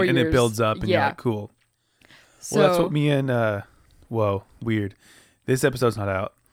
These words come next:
Speaker 1: That's what me and my last guest, Alex, were talking about, was about, like, the Gregorian calendar that we use
Speaker 2: Mm-hmm.
Speaker 1: is different than the Julian calendar, because the Julian calendar was off a little bit,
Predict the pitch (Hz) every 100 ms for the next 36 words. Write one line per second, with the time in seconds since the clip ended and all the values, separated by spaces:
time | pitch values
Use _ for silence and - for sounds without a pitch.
0 | _ _ 120 127 143 123 120 117 104 113
1 | 143 - 120 104 - 120 131 143 110 110
2 | 95 - 98 98 95 - _ _ _ _
3 | _ _ - 110 107 104 101 104 117 107
4 | 107 117 110 104 101 104 120 110 117 143
5 | 156 120 131 139 143 175 - - 214 185
6 | 175 226 131 123 123 127 120 113 113 135
7 | 120 110 110 104 104 107 110 113 113 135
8 | 147 131 - 127 123 117 107 104 - 107
9 | 101 98 98